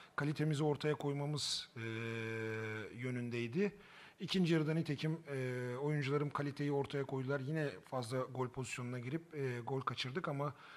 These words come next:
önemli olan, ee, ceza sahasına çok adamla girişimiz, topu kaybettikten sonraki topu kazanma süremiz, isteğimiz, arzumuz, ee, bunlar önemliydi. Bugün oyuncularım gerçekten bununla ilgili güzel kesitler verdi.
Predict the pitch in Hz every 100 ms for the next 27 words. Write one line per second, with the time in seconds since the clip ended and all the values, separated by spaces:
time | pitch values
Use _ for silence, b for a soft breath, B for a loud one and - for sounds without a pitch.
0 | B 131 139 147 156 143 147 151 - 127
1 | 120 117 117 120 123 139 135 143 - 117
2 | - 143 139 139 139 135 131 131 131 127
3 | 127 - - B B B B B 131 131
4 | 156 147 147 - - 143 139 143 135 -
5 | 147 143 - 127 151 147 131 143 143 139
6 | - 135 139 139 135 123 - 135 135 135
7 | 131 127 120 135 139 - - - B B
8 | B B 123 123 123 120 147 151 147 135
9 | 127 123 139 151 143 151 151 156 - 143
10 | 151 139 147 151 147 143 143 131 143 143
11 | 139 139 131 131 127 120 135 - 120 -
12 | - 139 123 110 113 175